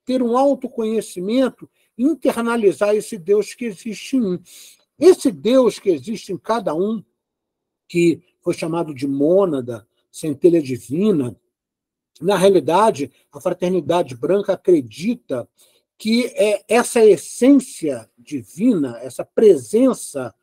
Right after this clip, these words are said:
essa onipotência de Deus que está presente em cada um de nós, ela mora exatamente na região, aí fazendo um paralelo com o corpo humano, do coração,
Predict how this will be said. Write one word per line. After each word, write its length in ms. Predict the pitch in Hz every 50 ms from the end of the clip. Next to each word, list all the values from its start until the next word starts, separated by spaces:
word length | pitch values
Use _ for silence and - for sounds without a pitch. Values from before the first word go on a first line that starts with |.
| _ _ _ _ _
essa 180 | - - - 175
onipotência 920 | 208 240 240 240 _ - 214 196 165 - _ - 214 233 196 - - 180
de 120 | - 156 143
Deus 400 | 117 131 175 208 214 180 - -
que 80 | _
está 280 | - - - - 202 196
presente 540 | - 156 143 123 127 156 151 135 _ - 135
em 40 |
cada 300 | 123 - 190 190 160 160
um 120 | 160 160 147
de 120 | 131 131
nós, 420 | 127 160 196 226 240 208 - - _ _ _ _ _ _ _ _ _
ela 320 | - 202 214 233 233 208 -
mora 420 | 214 180 196 208 226 247 247 247
exatamente 800 | 220 175 151 143 220 262 262 - 220 190 180 202 226 - - 214
na 100 | 220 202
região, 640 | - - 226 202 143 127 165 190 214 214 180 151 127 _ _ _ _
aí 200 | - 139 165 180
fazendo 360 | 170 - 160 139 120 165 165 160
um 80 | 139
paralelo 500 | - 175 170 160 143 143 156 160 160 156
com 160 | - - 170
o 60 | 147 -
corpo 420 | _ - 151 - - _ - 156
humano, 380 | 143 165 220 233 202 160 - - _ _ _ _ _ _
do 140 | - 214 214
coração, 720 | - - 226 220 233 233 - - - - 165 160 160 147